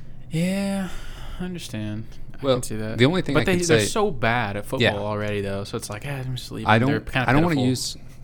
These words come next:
Speaker 2: I don't wanna flippantly toss out the I word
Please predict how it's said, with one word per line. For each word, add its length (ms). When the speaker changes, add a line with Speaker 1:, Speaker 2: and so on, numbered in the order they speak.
Speaker 2:
I 40
don't 140
wanna 160
flippantly 760
toss 320
out 220
the 220
I 200
word 360